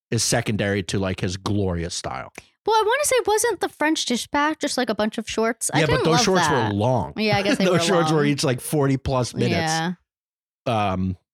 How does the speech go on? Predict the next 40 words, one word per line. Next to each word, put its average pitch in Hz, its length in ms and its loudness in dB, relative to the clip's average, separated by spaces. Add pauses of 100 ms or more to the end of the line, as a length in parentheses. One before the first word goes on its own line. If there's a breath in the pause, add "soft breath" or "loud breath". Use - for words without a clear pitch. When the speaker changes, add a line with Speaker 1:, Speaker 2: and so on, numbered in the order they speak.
(320)
Speaker 1:
but 123 80 2
yeah, 107 120 2
we 131 180 2
loved 127 300 0
Asteroid 113 420 -2
City 104 240 0
this 101 220 -2
year, 95 260 -2
Speaker 2:
Mm-hmm. 214 380 0
Speaker 1:
and 104 100 0
now 110 100 2
he's 104 120 -2
coming 104 220 -2
straight 110 300 -2
back 104 240 -2
with 98 100 -4
some 110 180 -2
Roald 143 220 0
Dahl 123 200 0
stuff 95 280 -8
with, 101 140 -8
like, 98 200 -4
Speaker 2:
That's 240 200 -2
true. 208 180 -2
Roald 240 240 0
Dahl, 214 140 2
Speaker 1:
that'll 127 180 2
be 220 60 2
Speaker 2:
too, 117 160 2
is - 180 0
Speaker 1:
th-, 135 240 0
their 139 260 2
two 139 220 0
perspectives 123 640 -2
together 110 420 0
could 190 140 -6
Speaker 2:
Yeah. 160 240 0
Speaker 1:
be 95 60 -2
really 90 200 0
cool. 71 300 -12